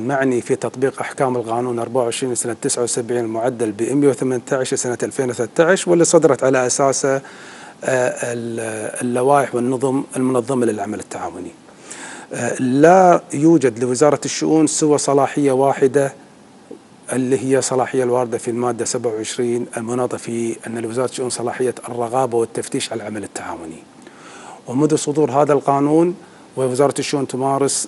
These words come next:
الرقابة المالية والإدارية فقط على أعمال الجمعيات التعاونية وأعمال الجهاز التنفيذي. الجهة المسؤولة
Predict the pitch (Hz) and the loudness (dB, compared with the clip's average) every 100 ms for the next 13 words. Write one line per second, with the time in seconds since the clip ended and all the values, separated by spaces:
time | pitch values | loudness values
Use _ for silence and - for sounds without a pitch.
0 | - 123 123 - 135 120 123 123 127 131 | -4 -2 -2 2 2 2 -4 -4 -2 0
1 | 127 127 143 135 123 151 143 143 139 143 | 0 0 2 2 4 2 2 0 2 2
2 | 123 139 139 - 120 123 127 131 123 123 | 2 0 -2 -2 -2 -2 0 0 0 -2
3 | 120 120 - - 113 113 117 123 123 123 | -2 -2 -4 -8 -4 -2 -2 -2 -2 -2
4 | 127 123 123 123 123 117 123 123 117 110 | -4 -4 0 0 2 0 2 0 0 -2
5 | 117 110 - 117 104 101 92 82 - - | -4 -4 -6 -10 -8 -8 -8 -14 -18 -20
6 | - - - - - - 120 151 156 147 | -18 -16 -16 -18 -10 -8 2 4 6 4
7 | 143 143 156 - 170 123 104 | 4 4 2 2 2 0 -2